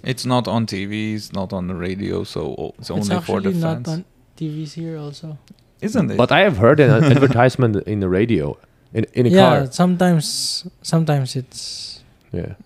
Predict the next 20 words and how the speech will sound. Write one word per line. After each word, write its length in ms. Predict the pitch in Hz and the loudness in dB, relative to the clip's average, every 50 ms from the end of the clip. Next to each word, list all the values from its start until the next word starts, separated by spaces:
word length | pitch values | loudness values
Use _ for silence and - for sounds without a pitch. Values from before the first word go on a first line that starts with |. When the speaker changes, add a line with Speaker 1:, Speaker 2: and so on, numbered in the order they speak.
| _ _ - | _ _ 0
Speaker 3:
because 260 | 123 131 156 147 - | 4 6 6 6 6
it, 180 | - - - 143 | 4 4 6 8
it 60 | 175 | 8
was, 200 | 180 190 160 - | 8 8 6 4
it 120 | 139 160 | 2 2
was 160 | 160 170 147 143 | 4 4 4 4
Speaker 2:
yeah. 20 | 160 | 4
Speaker 3:
in 40 | 151 | 4
the 80 | 143 123 | 4 6
local 300 | 120 131 127 - 127 110 | 6 6 4 4 4 4
language, 380 | 107 113 120 110 98 92 - - | 4 4 4 2 2 2 2 0
right? 160 | 101 107 107 | 0 0 2
But 160 | 107 104 98 - - - | 0 -2 -2 -4 -6 -2
Speaker 2:
Yeah. 260 | 151 147 139 131 120 - | 0 0 0 0 0 2
Speaker 3:
but, 200 | 117 113 110 - | 2 2 4 4
uh, 360 | 120 113 107 107 104 104 101 - | 4 4 6 4 4 2 2 2
I've 180 | 107 123 123 110 | 2 2 4 4
heard, 220 | 123 127 127 117 | 6 4 4 4
like, 320 | 117 113 107 104 101 98 107 | 4 2 2 2 0 0 0
uh, 380 | 98 92 90 90 90 90 92 | -2 -2 -2 -2 -4 -4 -6